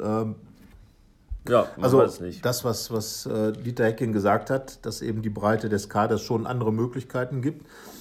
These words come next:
Speaker 1: Patrick Herrmann ist wieder da, hat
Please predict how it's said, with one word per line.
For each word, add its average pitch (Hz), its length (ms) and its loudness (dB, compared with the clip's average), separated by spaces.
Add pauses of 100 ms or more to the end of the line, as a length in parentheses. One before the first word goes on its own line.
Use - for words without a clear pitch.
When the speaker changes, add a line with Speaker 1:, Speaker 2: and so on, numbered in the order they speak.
(480)
Speaker 1:
Patrick 107 340 -4
Herrmann 117 300 2
ist 143 180 -10
wieder 139 180 -4
da, 143 320 -2
hat - 380 -12